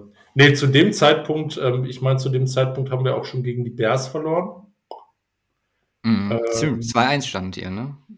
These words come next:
Speaker 2: Trey Lance hat
Speaker 1: Eins zwei.
Speaker 2: sich verletzt. Eins zwei, Trey Lance verletzt. Geil.
Speaker 1: Genau. Ähm, ja, nee, von daher, also nee, zu dem Zeitpunkt war ich eigentlich mega abgefuckt über alles.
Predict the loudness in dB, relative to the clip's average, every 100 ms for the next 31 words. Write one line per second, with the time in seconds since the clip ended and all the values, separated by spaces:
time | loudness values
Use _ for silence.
0 | -20 -20 _ 2 4 4 2 2 2 0
1 | -2 0 0 0 -6 -12 -18 _ 0 0
2 | 0 -2 0 0 0 -2 -2 -2 -4 -6
3 | -4 -2 -4 -6 -14 -16 -20 _ _ _
4 | _ _ _ -4 -2 -4 -12 _ _ _
5 | _ _ _ _ _ -6 -4 -2 -2 -4
6 | -10 _ _ _ _ _ _ -6 -2 -2
7 | -2 -2 0 0 -2 -4 -4 -4 -4 -4
8 | -4 -6 -6 -10 -10 -10 -10 -4 -4 -2
9 | -4 -4 -2 -2 -2 -4 -8 -6 -8 -4
10 | -4 -4 -6 -10 -4 -4 -4 -6 -6 -2
11 | -2 -4 -10